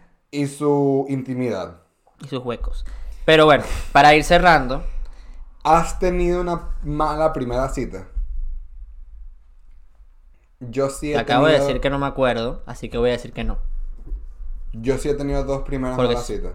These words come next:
Speaker 2: si ese que tenía una mala, me, me, me acordé.
Speaker 1: Yo he tenido dos primeras malas citas.
Speaker 2: Ajá.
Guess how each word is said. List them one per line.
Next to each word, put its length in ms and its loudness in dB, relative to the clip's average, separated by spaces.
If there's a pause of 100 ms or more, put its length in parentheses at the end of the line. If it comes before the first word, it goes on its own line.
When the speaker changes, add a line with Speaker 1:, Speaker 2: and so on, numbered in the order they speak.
Speaker 2:
si 100 -6
ese 120 0
que 120 -4
tenía 160 0
una 160 2
mala, 500 4
me, 320 -6 (300)
me, 200 -14
me 120 -12
acordé. 380 -8
Speaker 1:
Yo 60 -2
he 40 -4
tenido 240 -4
dos 120 -4
primeras 340 -4
malas 260 -4
citas. 240 -8 (200)
Speaker 2:
Ajá. 360 -6